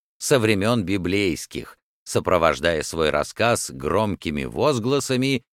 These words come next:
и энергичными жестами. Он говорил, что в земле израильской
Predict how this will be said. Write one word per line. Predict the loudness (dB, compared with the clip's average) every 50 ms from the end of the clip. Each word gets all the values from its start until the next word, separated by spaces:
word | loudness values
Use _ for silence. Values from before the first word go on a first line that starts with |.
| _ _ 0
и | 2 2 2
энергичными | 4 2 2 0 -2 -2 -4 -4 -4 -6 -8 -6 -4 -4 -4
жестами. | -4 -4 -6 -6 -8 -12 -12 -12 -14 -14 -16 _ _ _ _ _ _ _ _ _ _ _ _ -2
Он | 2 2 2 2 2 2
говорил, | 2 4 6 6 6 6 4 2 2 0
что | -4 -2 0 0 0
в | 0
земле | -2 -2 -2 0 2 2 2 2 2 2 2 0
израильской | -2 -2 -2 0 0 2 4 4 4 2 2 0 -4 -6 -4 -2 0 0 0 -2 -6